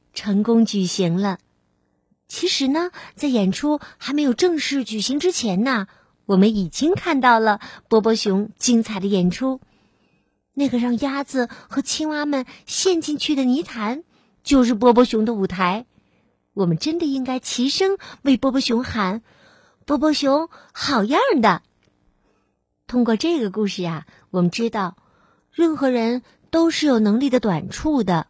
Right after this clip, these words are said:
我们不要沮丧，我们要知道自己会有长处的，于是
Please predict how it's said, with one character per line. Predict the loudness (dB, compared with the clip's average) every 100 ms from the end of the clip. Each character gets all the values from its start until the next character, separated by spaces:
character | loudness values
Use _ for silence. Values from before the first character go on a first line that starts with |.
| _ _ _ _ _ _ -2
我 | 2
们 | 2
不 | 0
要 | -4 -4
沮 | -6 -8
丧， | -6 -4 -4 -4 -10 _ _ _ _
我 | 0
们 | 0
要 | -2
知 | -4 -4
道 | -4 -6 _ _ _ _
自 | -12 -10
己 | -6 -2 -2 -4 _ _ _ _ _
会 | 2 2
有 | 2
长 | -2 -4 0 0
处 | 2 0
的， | 0 -4 -6 _ _ _ _ _
于 | -6 -4 -4
是 | -2 -4